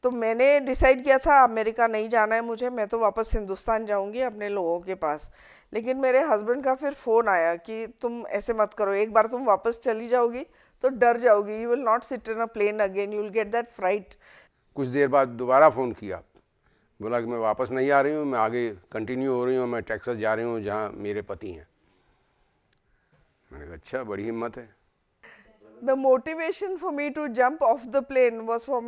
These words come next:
Speaker 1: my brother, and who sent me a very funny postcard when I was in Houston. And on that, there was just one sentence, "बच गई साली।" <laughs> And he called me Lady Hawk,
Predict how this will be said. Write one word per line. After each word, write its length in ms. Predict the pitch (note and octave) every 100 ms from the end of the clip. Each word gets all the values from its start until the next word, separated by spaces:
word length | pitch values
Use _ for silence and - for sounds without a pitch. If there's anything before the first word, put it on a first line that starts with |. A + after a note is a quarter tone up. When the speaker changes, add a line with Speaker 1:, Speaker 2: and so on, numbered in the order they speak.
| A3+
Speaker 1:
my 140 | A#3+
brother, 500 | B3+ F#3+ F3 G#3 F3 - - - -
and 140 | G3 A3
who 180 | A3+ D4+
sent 280 | - C4 D4+
me 240 | D#4 D#4+
a 120 | D4+
very 240 | B3+ B3 D#4+ -
funny 240 | G#3+ B3+
postcard 580 | D4 B3+ A#3+ - B3 A#3+
when 140 | A#3+
I 100 | G#3 G#3+
was 140 | A#3
in 140 | A#3+ A#3
Houston. 540 | G#3 G3 - G#3 F3 - _ _ _ - G3
And 200 | G3+ G#3
on 160 | A#3
that, 220 | A#3 A#3+ A#3+
there 200 | C#4 C#4+
was 100 | C4+
just 280 | D#4+ - B3+
one 300 | A#3+ E4+ F#4+
sentence, 540 | C#4 B3 A#3+ A3+ -
"बच 280 | G#3 G#3+ G#3+
गई 220 | G#3 G#3+
साली।" 440 | G#3 G3 E3+ F3 E3+ _ _ _ _ _ _ _ _ -
<laughs> 40 | G4 _ G#4 - A#4 - - - G#4 _ _ _ _ _ _ _ _ _ _ _ _ _ _ _ _ - - - -
And 120 | B3
he 80 | C4+ C4
called 220 | B3 B3+
me 100 | C#4+
Lady 360 | C#4 A3+ A#3 C4
Hawk, 380 | F#3 - -